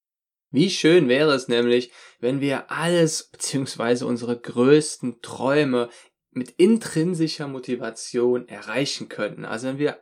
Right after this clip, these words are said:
all das, was dazu führt, dass sich unser Traum erfüllt, dass wir unsere Wunschfigur erreichen, unsere Wohlfühlfigur,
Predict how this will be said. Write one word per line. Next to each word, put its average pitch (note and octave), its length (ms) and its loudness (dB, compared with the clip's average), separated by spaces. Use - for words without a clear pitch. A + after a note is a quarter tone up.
all G3+ 340 -2
das, F3 440 -2
was B2 200 -12
dazu C3 280 -6
führt, D3+ 460 4
dass - 220 -12
sich C3+ 220 -6
unser A2 260 -8
Traum A#2 380 -4
erfüllt, B2 720 -2
dass - 180 -10
wir A2+ 60 -12
unsere G#2+ 280 -12
Wunschfigur B2+ 560 -2
erreichen, A2+ 460 -4
unsere G#2+ 300 -14
Wohlfühlfigur, B2+ 1160 0